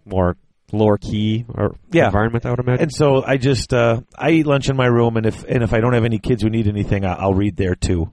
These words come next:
Speaker 1: Okay. Uh, I, admittedly, I do all my reading in the morning in the bathroom. <laughs>
Speaker 2: Well, no wonder it's taking you so long.
Speaker 1: Well, it, but it's every day.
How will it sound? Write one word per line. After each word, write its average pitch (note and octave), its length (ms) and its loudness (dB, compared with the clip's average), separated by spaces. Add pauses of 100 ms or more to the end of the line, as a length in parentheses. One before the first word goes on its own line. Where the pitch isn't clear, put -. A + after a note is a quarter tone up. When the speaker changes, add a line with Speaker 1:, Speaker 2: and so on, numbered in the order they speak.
Speaker 1:
Okay. F2+ 340 -2 (120)
Uh, B2 160 2
I, D3+ 180 2
admittedly, C3 500 0
I G#2+ 80 2
do G#2+ 240 2
all G2+ 180 2
my A2+ 80 4
reading G#2 420 0
in G2 80 -10
the F2 80 -4
morning G2 440 -2 (580)
in F2+ 80 -6
the E2+ 80 -8
bathroom. D#2+ 460 -4 (480)
<laughs> - 80 2 (600)
Speaker 2:
Well, G3+ 160 4
no B3 140 4
wonder A#3+ 180 2
it's G3+ 120 -2
taking E3+ 300 0
you D#3 120 2
so C#3 220 2
long. A#2 480 0 (420)
Speaker 1:
Well, E3 300 4
it, D3+ 160 -2
but - 140 -2 (180)
it's - 140 -4
every D#3+ 200 4
day. F3 400 0